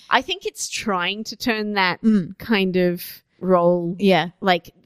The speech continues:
Speaker 1: trying to do something different with that role.
Speaker 2: Yeah, yeah.
Speaker 1: Um, it's just that Octavia Spencer's playing it again.
Speaker 2: Yeah.
Speaker 1: Especially, and there's another p-, part where he's talking about, I swear there's a part where that directly references the shit in the pie scene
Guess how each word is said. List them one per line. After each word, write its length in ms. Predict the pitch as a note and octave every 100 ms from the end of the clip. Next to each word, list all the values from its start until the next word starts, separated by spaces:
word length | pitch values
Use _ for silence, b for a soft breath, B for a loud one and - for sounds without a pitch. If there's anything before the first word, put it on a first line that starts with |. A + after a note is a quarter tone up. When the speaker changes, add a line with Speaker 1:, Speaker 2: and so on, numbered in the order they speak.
| -
Speaker 1:
trying 320 | C4 G3 F#3+
to 100 | F#3+
do 140 | G#3
something 260 | G#3+ A3 A#3
different 260 | A#3 A#3+
with 140 | A3+ -
that 180 | A3+ G#3
role. 300 | A3 B3 F4
Speaker 2:
Yeah, 180 | G3 -
yeah. 220 | G#3+ G#3+
Speaker 1:
Um, 100 | F#3+
it's 140 | - -
just 180 | A#3 -
that 100 | G3+
Octavia 360 | - G3+ F#3+ F3
Spencer's 360 | F#3 F#3 E3 -
playing 320 | - D#3+ A#3
it 140 | C4 B3
again. 280 | A#3+ C#4 E4+ B _ -
Speaker 2:
Yeah. 140 | F3+ -
Speaker 1:
Especially, 380 | A#3+ F#4 - C#4
and 100 | C#4
there's 140 | C#4+
another 300 | C#4+ D4+ F#4+
p-, 180 | - C4+ -
part 240 | B3 G3+ C3
where 200 | G#3+ G#3 _ _ -
he's 320 | A3+ B3 A#3
talking 340 | - B3+ C4+
about, 320 | A#3 G#3+ F#3 - _ _ _ -
I 60 | C4
swear 420 | - - C4+ C4+
there's 220 | D4 D4
a 40 | B3+
part 240 | C4 G#3+
where 200 | A3 G#3 _ _ -
that 180 | A3 F#3 _ _ _ G#3
directly 460 | - G#3 G3 - F#3
references 640 | F3 F#3 F#3 - F#3+ E3+
the 180 | - E3
shit 260 | - - G3
in 140 | F#3 D#3+
the 100 | D#3+
pie 380 | - D#3 C3
scene 520 | C#3 - F2+ F#2 D#3+